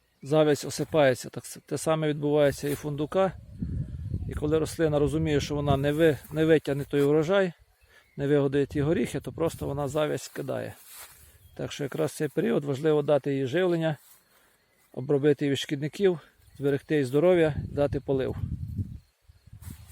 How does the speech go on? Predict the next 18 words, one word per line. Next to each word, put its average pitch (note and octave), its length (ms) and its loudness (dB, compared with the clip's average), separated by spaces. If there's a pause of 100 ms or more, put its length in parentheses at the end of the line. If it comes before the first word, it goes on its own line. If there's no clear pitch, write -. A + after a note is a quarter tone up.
(640)
Тут D3+ 180 -6
от C#3 120 -2
до D3 120 0
половини D#3 460 2
ряду C#3+ 320 4 (140)
у - 20 -8
нас - 320 -6 (760)
шпалера D3+ 600 6 (880)
на D3+ 100 -2
два D3+ 180 2
пагона F#3 540 4
виподібна, D#3+ 640 0 (1120)
якщо - 240 -14
подивитися D3 600 -2
так. - 440 -8 (3000)
А D3 80 0
від C#3+ 120 0
половини E3 600 4